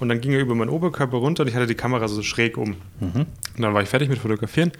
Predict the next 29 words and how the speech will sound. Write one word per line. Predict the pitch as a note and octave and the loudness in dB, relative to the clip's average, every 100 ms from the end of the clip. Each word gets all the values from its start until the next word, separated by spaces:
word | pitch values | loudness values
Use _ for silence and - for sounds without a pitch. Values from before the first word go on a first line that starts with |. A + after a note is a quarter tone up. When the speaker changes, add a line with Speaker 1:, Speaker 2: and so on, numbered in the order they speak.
| - - - - - - | -14 -14 -14 -16 -18 -4
Speaker 1:
bin | - D3 | 0 2
zum | C#3 | 4
Auto | D3+ E3+ | 4 2
gelaufen | D3+ A#2+ C#3 C3+ | 4 2 2 0
und | A#2 | 2
wollte | C#3+ D3 | 2 2
schwungvoll | - B2+ G#3 G#3+ C3 D3+ G3 - - - | 0 2 2 2 2 4 2 -4 -14 -4
den | A2+ | 0
Gurt | B2+ - - | 0 -2 -4
packen, | - - G#3+ A#3 - - | -10 -4 -4 -4 -10 -10
die | |
Kamera | - C3+ D3+ B2 - | -6 -4 -2 -2 0
über | F#3 F#3 | 4 4
meinen | E3 C#3+ | 4 0
Kopf | E3 - | -4 -4
ziehen | - A#2 D#3 A3 - - - - - - - - _ _ _ - | -2 2 2 0 -6 -20 -20 -20 -20 -20 -20 -20 _ _ _ -2
und | B2 A#2+ B2+ | 0 0 -2
quasi | B2 A2 A2 | 0 0 0
die | G#2+ A2 A2 - | 0 0 -2 -4
runternehmen, | A#2 A#2 A#2 G#2+ | -2 2 2 2
damit | G#2+ G#2+ | 2 2
ich | G2+ | 0
sie | |
auf | G#2+ | 0
den | A2 | 0
Autositz | A2 G#2+ G#2 G2+ | 0 0 0 -2
legen | G#2+ G#2 | -4 -4
kann. | G#2+ | -6
Und | G#2 | -8